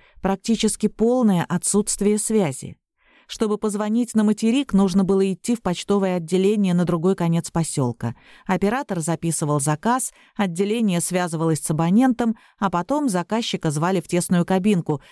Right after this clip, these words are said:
чтобы разговаривать с этой крошечной кабинки по висевшему в ней проводному телефону. Некоторые в кабинках так громко разговаривали,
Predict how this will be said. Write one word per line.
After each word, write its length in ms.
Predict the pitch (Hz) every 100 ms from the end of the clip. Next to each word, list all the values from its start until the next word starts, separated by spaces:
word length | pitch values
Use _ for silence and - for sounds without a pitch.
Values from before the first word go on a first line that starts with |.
| -
чтобы 260 | - 175
разговаривать 640 | 165 156 165 170 220 175 160
с 60 |
этой 180 | 170 165
крошечной 560 | 156 190 196 170 - 165
кабинки 580 | 170 165 233 214 170 156 _
по 60 | -
висевшему 720 | 190 185 - 214 - 185 170
в 80 | 170
ней 220 | 185 214
проводному 560 | - 175 165 156 185 175
телефону. 640 | 185 185 180 156 123 120 _ _ _ _ _ _
Некоторые 460 | - 220 262 226 226
в 60 | -
кабинках 480 | 214 208 233 208 -
так 160 | 208
громко 380 | 185 214 214 214
разговаривали, 680 | 196 190 220 294 226 175